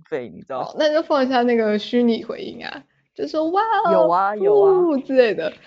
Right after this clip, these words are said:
Speaker 1: 导播有帮他们弄这个音效。
Speaker 2: 哦，好吧。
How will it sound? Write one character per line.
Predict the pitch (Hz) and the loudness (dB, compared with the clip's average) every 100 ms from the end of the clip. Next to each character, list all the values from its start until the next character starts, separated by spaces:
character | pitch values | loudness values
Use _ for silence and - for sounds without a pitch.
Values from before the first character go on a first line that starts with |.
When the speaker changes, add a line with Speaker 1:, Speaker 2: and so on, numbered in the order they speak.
| - | -2
Speaker 1:
导 | 180 175 | 0 2
播 | 226 247 | 4 4
有 | 185 | 4
帮 | 175 175 | 2 0
他 | 185 | -4
们 | 170 165 | -6 -8
弄 | 170 165 | -10 -8
这 | |
个 | 160 90 | -8 -8
音 | 147 151 | -12 -18
效。 | - 151 - | -12 -10 -10
Speaker 2:
哦， | - - - 233 _ _ _ - | -8 -8 -10 -14 _ _ _ -12
好 | 202 | -8
吧。 | 214 233 | -6 -8